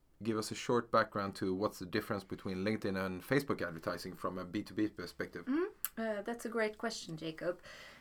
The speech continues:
Speaker 2: And the main difference is, uh, the ability to target. And on, uh, Facebook, you target primarily to, uh,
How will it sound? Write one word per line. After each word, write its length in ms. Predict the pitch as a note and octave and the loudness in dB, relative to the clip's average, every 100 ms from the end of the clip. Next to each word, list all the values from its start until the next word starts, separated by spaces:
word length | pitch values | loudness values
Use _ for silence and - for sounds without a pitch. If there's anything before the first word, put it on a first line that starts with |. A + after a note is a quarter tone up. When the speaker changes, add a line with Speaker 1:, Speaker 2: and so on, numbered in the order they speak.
| - | -2
Speaker 2:
And 360 | A#3 A#3 A#3 A3+ G#3 | 4 6 4 2 2
the 260 | B3 A#3+ A#3+ | 8 10 10
main 300 | C#4+ F#4 A#3 | 6 6 4
difference 420 | F#3+ - F#3 F#3 | 4 6 6 6
is, 420 | F3+ F3 - - | 2 2 0 0
uh, 520 | F#3+ F3 E3+ E3+ E3+ - - - - - - - - | 2 4 2 0 0 -2 -8 -18 -18 -16 -16 -16 -2
the 460 | A#3+ A3 G#3+ G3+ | 0 2 0 -2
ability 380 | G#3 C#4+ C4+ A#3 | 2 4 4 2
to 120 | A3+ | -2
target. 680 | G#3+ - A#3 F#3 D3 - - - _ - - - | -4 8 10 10 6 0 -10 -12 _ -18 -18 2
And 280 | A#3 A#3+ A3+ - | 6 6 6 4
on, 340 | A#3 G#3+ G#3 | 6 6 2
uh, 120 | G3+ G3+ | 0 4
Facebook, 380 | D#4+ - A#3+ | 4 4 2
you 80 | A3 | 0
target 440 | G#3+ G#3 G3+ F#3+ - | 0 2 4 2 0
primarily 520 | G3 G#3 G#3 F3+ E3+ | 0 2 2 2 -2
to, 400 | - F#3 F3 F3 - - - - - - - | 0 0 2 -2 -6 -18 -20 -20 -20 -20 0
uh, 240 | G3 F3+ | 2 4